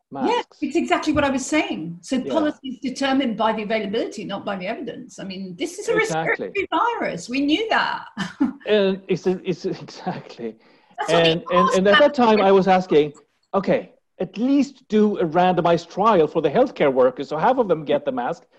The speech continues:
Speaker 1: half of them don't. Then we would know, right?" That would have been, that was a golden opportunity, of course.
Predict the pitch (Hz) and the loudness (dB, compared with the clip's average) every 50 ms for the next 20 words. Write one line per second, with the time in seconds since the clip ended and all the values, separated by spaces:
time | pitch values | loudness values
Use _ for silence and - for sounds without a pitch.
0 | _ _ - 208 208 214 202 180 185 175 170 277 269 214 170 - 170 160 170 208 | _ _ 0 0 2 2 2 2 2 2 4 4 4 4 4 2 0 0 2 0
1 | 233 247 247 202 233 262 220 127 110 92 110 156 254 277 - _ _ _ _ _ | 0 0 0 2 2 2 2 2 0 -2 -2 -4 -4 -6 -8 _ _ _ _ _
2 | _ _ - 214 269 285 277 240 226 208 - - _ _ - 190 202 202 - 220 | _ _ 0 2 2 4 4 4 2 2 0 -4 _ _ -6 -4 -4 -4 0 -2
3 | 202 175 180 156 135 139 175 180 196 202 202 196 202 202 143 156 - 165 - - | 0 0 -2 -6 -2 2 2 4 4 4 4 2 0 0 -2 -4 -6 -6 -8 -8
4 | 151 143 - - - - - - _ _ - - - _ - _ | -10 -8 -8 -12 -14 -16 -20 -20 _ _ -18 -18 -18 _ -20 _